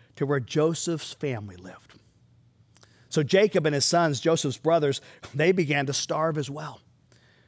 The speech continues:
And this is where the story takes a very interesting twist. Okay, here's what happens next. This is Genesis forty-two one. <clears throat> When Jacob, Joseph's father, learned that there was grain in Egypt,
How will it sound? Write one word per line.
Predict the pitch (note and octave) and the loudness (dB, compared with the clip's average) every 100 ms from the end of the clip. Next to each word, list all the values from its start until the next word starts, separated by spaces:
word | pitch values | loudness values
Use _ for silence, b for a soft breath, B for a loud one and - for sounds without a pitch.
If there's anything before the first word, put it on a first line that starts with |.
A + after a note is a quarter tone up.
| b b | b b
And | D3 C#3 | -4 -2
this | C3 C#4 E4 | 2 0 0
is | B3 | -2
where | B3+ G#3 | 0 0
the | F3+ | 0
story | - E3+ E3 | -2 0 0
takes | D3 D3 - | 0 -2 0
a | C#3 | -2
very | A2 D3 E3 F#3+ G3 F#3 | -2 -4 -2 2 2 0
interesting | F#3 D#3+ C#3+ D3+ B2 | -4 -6 -6 -8 -8
twist. | - A#2+ - - _ _ _ _ - | -10 -12 -12 -16 _ _ _ _ -16
Okay, | B2 | -8
here's | B2 G3+ G3 | 0 0 2
what | F#3+ | 2
happens | F#3 E3+ C#3+ | 2 0 -4
next. | C3 A2 - | -4 -6 -6
This | D3 | -4
is | F3 | -4
Genesis | - F3+ F3 D#3 C#3+ | 0 0 0 -4 -6
forty-two | - E3 E3 - E3 | -4 -2 -2 0 -2
one. | C3+ A2 G#2+ _ _ _ _ _ _ _ b b b b b b | -2 -8 -12 _ _ _ _ _ _ _ b b b b b b
<clears throat> | G3+ | 2
When | A3 G3 | 4 6
Jacob, | D3 A3+ - D#3 E3 - | 6 4 4 2 0 -4
Joseph's | C#3 F3+ - C3 | 2 2 2 0
father, | D3+ C3 B2+ C#3 - _ _ _ _ _ - | 2 2 2 -2 -6 _ _ _ _ _ -4
learned | D3+ F#3+ G3+ | 2 4 4
that | F#3 | 4
there | E3+ | 4
was | D#3+ D3 | 4 2
grain | - D3+ F3+ F#3+ F#3 | 0 0 2 2 2
in | D#3 | 0
Egypt, | F#3+ G3 C3 B2+ | 0 0 0 -4